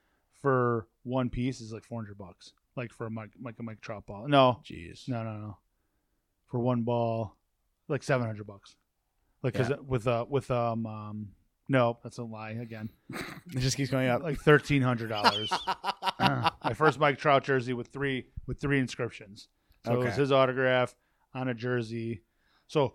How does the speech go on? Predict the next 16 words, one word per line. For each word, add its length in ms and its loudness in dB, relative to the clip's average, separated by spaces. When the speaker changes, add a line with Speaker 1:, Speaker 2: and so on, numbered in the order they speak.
Speaker 1:
autograph 300 2
on 100 0
a 60 -2
baseball, 360 0
four 140 -4
hundred 140 0
twenty-five 340 0
dollars. 380 -10
Autograph 320 2
on 80 0
a 80 0
jersey, 320 0
six 220 -8
hundred 240 -8
twenty-five 400 -12
dollars. 400 -18